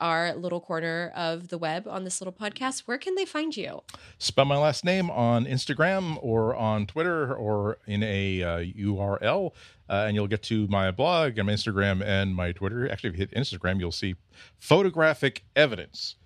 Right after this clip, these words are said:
Speaker 2: that, uh, I, uh, spent some time with, uh, Leah Thompson. And she seemed, she
Speaker 1: <laughs>
Speaker 2: seemed, she seemed not displeased to be within my presence, or at least for the one sixtieth of a second that the shutter on my Pixel phone was open,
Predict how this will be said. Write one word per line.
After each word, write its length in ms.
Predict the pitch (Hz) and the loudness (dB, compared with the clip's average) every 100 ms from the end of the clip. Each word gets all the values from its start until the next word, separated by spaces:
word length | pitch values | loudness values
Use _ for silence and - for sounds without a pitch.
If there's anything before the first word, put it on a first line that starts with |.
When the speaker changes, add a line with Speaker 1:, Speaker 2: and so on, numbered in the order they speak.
| _ _ _ | _ _ _
Speaker 2:
that, 340 | 101 92 90 - - | 0 2 0 -4 -4
uh, 340 | 92 85 87 85 | -2 0 -2 0
I, 400 | 95 98 98 92 | 2 2 2 0
uh, 160 | 87 | -2
spent 300 | 80 - 104 | -4 0 0
some 180 | - 101 | 0 -2
time 520 | 120 107 98 95 92 - | 2 2 2 0 -4 -4
with, 380 | 92 87 - 85 | -4 -4 -6 -8
uh, 200 | 78 82 - | -6 -6 -10
Leah 140 | 76 | -12
Thompson. 440 | - 90 90 82 - _ _ _ | -8 -10 -8 -10 -12 _ _ _
And 220 | - 80 82 | -6 -4 -2
she 400 | 82 82 - 87 | -4 -6 -4 -4
seemed, 420 | - 277 107 104 | 0 0 2 0
she 220 | - 127 | -2 2
Speaker 1:
<laughs> 0 | |
Speaker 2:
seemed, 480 | - - 180 175 160 | 2 4 4 2 0
she 240 | - 156 | 0 0
seemed 500 | 139 - 185 170 160 127 | 0 2 2 4 0 2
not 340 | 131 135 123 | 2 2 2
displeased 800 | 113 123 - 117 123 98 90 - - - | 2 2 0 2 2 2 -2 -6 -16 -10
to 160 | - 113 | 0 2
be 420 | 104 127 127 123 | 4 4 4 2
within 480 | 131 123 110 120 113 | 0 0 2 4 4
my 140 | 101 | 2
presence, 420 | 98 107 87 69 - | 2 2 0 -2 0
or 60 | |
at 80 | 104 | 4
least 240 | 110 101 - - - | 4 2 -6 -20 -2
for 240 | 127 123 | 6 6
the 80 | 120 | 6
one 240 | 113 139 | 4 4
sixtieth 560 | 143 - 151 - 143 135 | 2 0 -2 2 2 4
of 180 | 123 117 | 2 0
a 40 | |
second 420 | - 131 135 127 | 4 4 4 2
that 120 | 113 | 0
the 60 | 110 | 0
shutter 520 | - 156 170 127 120 - - _ _ | 2 4 6 4 2 -4 -20 _ _
on 280 | 113 123 131 | 6 6 4
my 220 | 120 113 | 2 2
Pixel 380 | - 127 - 107 | 0 0 2 2
phone 240 | 123 110 | 4 4
was 140 | 107 127 | 4 4
open, 460 | 160 - 98 98 | 4 4 2 2